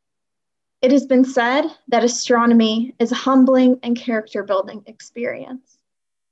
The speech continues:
There is perhaps no better demonstration of the folly of human conceits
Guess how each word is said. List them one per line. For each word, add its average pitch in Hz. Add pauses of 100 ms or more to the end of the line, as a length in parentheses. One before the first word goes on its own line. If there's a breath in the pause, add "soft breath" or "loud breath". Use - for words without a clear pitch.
(360)
There 254
is 247
perhaps 240
no 233
better 226
demonstration 226
of 226
the 233
folly 220
of 240
human 220
conceits -